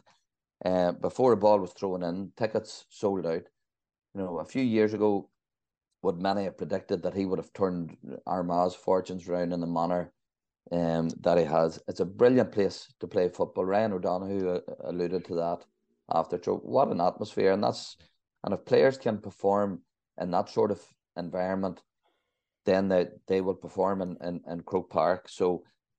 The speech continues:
first of all, um, it, it, it was great to see.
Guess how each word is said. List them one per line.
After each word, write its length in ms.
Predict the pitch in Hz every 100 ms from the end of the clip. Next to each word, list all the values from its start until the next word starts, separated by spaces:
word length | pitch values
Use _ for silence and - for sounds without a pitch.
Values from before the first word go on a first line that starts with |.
| -
first 240 | 120 117
of 80 | 101
all, 320 | 98 92 82 - -
um, 440 | 87 82 82 73 - _
it, 120 | 85 -
it, 140 | 71 -
it 120 | 90
was 160 | 85 -
great 280 | - 107 98
to 60 |
see. 460 | 85 95 98 104